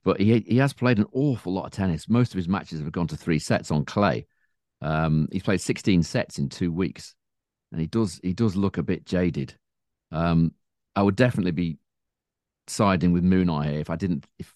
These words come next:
if I thought he was fit. I'm not sure he is 'cause he had the trainer out against Cerundolo, against Buenos Aires. He's also talked about not being fit in the Australian leg of the tour. So there's obviously some sort of niggling problem there with Munar.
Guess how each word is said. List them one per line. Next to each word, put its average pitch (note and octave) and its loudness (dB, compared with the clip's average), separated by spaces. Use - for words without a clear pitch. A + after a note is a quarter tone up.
if - -18
I - -10
thought G#2 -2
he E2 0
was D#2 -2
fit. - 2
I'm D#2 2
not A#2 4
sure E2+ -4
he F2 0
is C#2+ -4
'cause F2 -8
he G2+ -2
had F2+ -4
the E2+ -6
trainer F2+ 2
out C#2+ -2
against D#2 -6
Cerundolo, D2+ 2
against D2 -4
Buenos D#2 -2
Aires. D2+ -2
He's F#2+ 0
also G2+ 0
talked E2+ -4
about D#2+ -2
not F2 -2
being D#2 0
fit E2 -4
in D#2+ 0
the D#2 0
Australian D2 -4
leg C#2+ -4
of C2+ -6
the - -12
tour. C2+ -4
So F2 -2
there's G#2+ 2
obviously G#2+ 2
some G2+ 2
sort D#2+ -2
of - -10
niggling F2 2
problem D#2 -2
there D2 -2
with C#2+ -4
Munar. D2+ -2